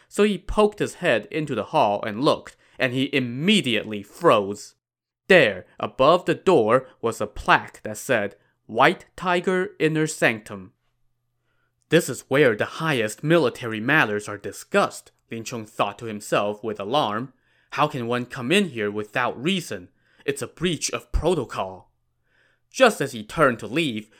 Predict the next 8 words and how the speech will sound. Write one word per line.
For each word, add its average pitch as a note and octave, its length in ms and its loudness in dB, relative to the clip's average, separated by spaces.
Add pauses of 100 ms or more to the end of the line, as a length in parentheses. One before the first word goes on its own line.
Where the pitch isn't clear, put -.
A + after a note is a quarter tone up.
he A#2 160 -6
heard F#3 320 4
footsteps - 760 0
as G#2+ 180 -8
someone A2+ 480 -4
entered G#2+ 420 -4
the A2+ 80 0
hall. C3 520 0